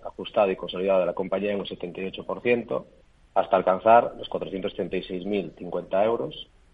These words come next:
Además, el marketing, el margen ebitda se sitúa en un diez coma uno, en línea con semestres procedentes,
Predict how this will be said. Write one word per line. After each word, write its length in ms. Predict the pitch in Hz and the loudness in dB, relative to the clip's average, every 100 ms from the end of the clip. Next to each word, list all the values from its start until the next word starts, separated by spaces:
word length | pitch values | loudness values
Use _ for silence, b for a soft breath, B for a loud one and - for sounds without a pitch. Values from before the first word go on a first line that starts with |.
| _ _ - | _ _ 0
Además, 380 | 101 110 110 - | 4 8 8 6
el 80 | |
marketing, 520 | 95 95 101 95 101 104 | 0 2 0 0 -4 -4
el 120 | 101 | -2
margen 340 | 107 107 - 107 | 4 4 4 2
ebitda 320 | 95 82 80 | 2 0 -2
se 140 | - | -4
sitúa 320 | - 92 98 92 | -12 -4 0 0
en 60 | |
un 60 | 87 | -2
diez 140 | 90 | -6
coma 200 | - 95 | -2 0
uno, 260 | 120 127 - | 2 2 0
en 100 | 90 | -6
línea 180 | 92 87 | -6 -6
con 100 | 87 | -8
semestres 400 | - 90 - - | -6 -8 -8 -10
procedentes, 640 | 90 - 110 110 139 - | -6 0 0 0 -8 -10